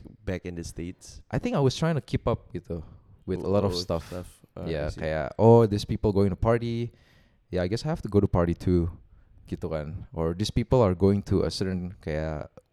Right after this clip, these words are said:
Speaker 2: working field. Rasanya aku juga perlu ke sana gitu.
Speaker 1: Oke.
Speaker 2: Or these people kayak achieving something, I think I need to go there too. Um, tapi of course kayak pengen tetap achieve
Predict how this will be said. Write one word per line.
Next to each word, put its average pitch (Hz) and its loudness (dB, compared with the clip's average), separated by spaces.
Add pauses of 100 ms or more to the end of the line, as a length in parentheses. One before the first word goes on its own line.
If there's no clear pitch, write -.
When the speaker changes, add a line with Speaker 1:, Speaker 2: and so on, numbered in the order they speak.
(100)
Speaker 2:
working 98 -2 (580)
field. 110 -4 (600)
Rasanya 151 -2
aku 117 -6
juga 104 0
perlu 92 -2
ke 90 -6
sana 85 -6
gitu. - -12 (360)
Speaker 1:
Oke. - -12
Speaker 2:
Or 92 0
these 92 -4
people 117 -2
kayak 90 -4
achieving 98 -4
something, 101 -4 (120)
I 92 -18
think 131 -8
I 82 -4
need 87 -4
to 85 -10
go 90 -6
there 80 -6
too. 78 -4 (640)
Um, 76 -6
tapi 165 -2 (280)
of - -18
course 170 -2
kayak 85 -2 (600)
pengen 120 0
tetap - -6
achieve 90 -4